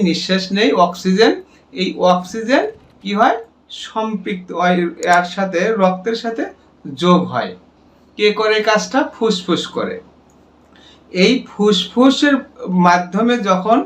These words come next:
অক্সিজেন যোগ হয়ে আবার হার্টে আসে, হার্ট যখন পাঞ্চ করে, তখন আর্টারির মাধ্যমে এই অক্সিজেন বা শক্তি বা খাদ্যযুক্ত রক্ত আবার সেলে পৌঁছে,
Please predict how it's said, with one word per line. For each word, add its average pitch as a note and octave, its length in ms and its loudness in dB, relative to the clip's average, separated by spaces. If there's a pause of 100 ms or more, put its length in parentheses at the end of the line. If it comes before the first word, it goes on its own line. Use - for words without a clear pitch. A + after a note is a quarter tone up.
(520)
অক্সিজেন A3+ 600 -2 (100)
যোগ F#3 300 0
হয়ে A3 220 4 (380)
আবার A3 300 4
হার্টে F3+ 380 -2 (140)
আসে, G3+ 220 -2 (540)
হার্ট G3 440 2
যখন G3+ 240 -4 (160)
পাঞ্চ F#3+ 280 0 (100)
করে, A#3+ 240 2
তখন G#3+ 280 0 (260)
আর্টারির F#3 380 0
মাধ্যমে F3+ 460 0 (140)
এই F#3+ 140 -6 (200)
অক্সিজেন G#3+ 500 -4
বা G#3+ 200 4
শক্তি F3+ 480 -6
বা F#3+ 140 2 (100)
খাদ্যযুক্ত F3+ 760 -4
রক্ত E3 300 -2 (220)
আবার E3+ 200 2 (380)
সেলে G#3+ 420 2
পৌঁছে, D#3+ 340 -2